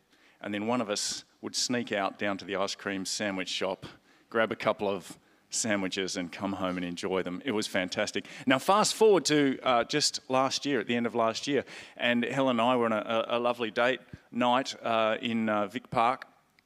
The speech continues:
and, uh, we had dinner, and as we often do, we let dinner go down, so we go for a bit of a walk, looking for dessert, and we found Get Chunky. Now, this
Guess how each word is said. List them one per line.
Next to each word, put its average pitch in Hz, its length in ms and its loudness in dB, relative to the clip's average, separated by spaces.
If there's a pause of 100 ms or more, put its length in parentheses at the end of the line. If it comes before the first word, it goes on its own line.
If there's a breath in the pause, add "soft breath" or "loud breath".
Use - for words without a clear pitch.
(400)
and, 120 280 0
uh, 123 100 4
we 120 140 0
had 127 400 -2
dinner, 131 280 4
and 123 80 2
as 123 120 -2
we 127 80 4
often 123 260 0
do, 131 220 2
we 110 160 -4
let 117 280 -4
dinner 127 200 0
go 104 160 2
down, 123 260 0
so 120 120 -4
we 110 40 -2
go 117 160 2
for 117 140 -6
a 113 40 -6
bit 117 120 -2
of 104 80 -2
a 104 40 0
walk, 117 440 -2 (1400 loud breath)
looking 123 440 2
for 120 200 -2
dessert, 113 480 0 (720 loud breath)
and 120 160 2
we 131 220 2
found 113 640 0 (1200 loud breath)
Get 123 380 2 (180)
Chunky. - 680 -2 (680 loud breath)
Now, 123 140 4
this 156 400 4